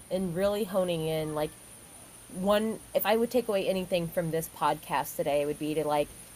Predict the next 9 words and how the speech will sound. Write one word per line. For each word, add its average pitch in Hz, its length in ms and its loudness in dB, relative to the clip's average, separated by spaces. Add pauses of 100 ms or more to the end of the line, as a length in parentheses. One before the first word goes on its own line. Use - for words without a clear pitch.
(680)
understanding 208 680 2
the 185 80 0
words 170 300 -2
that - 100 -2
I 170 60 4
use 160 800 -2 (600)
and 185 140 4
to 180 100 -2
create 175 440 0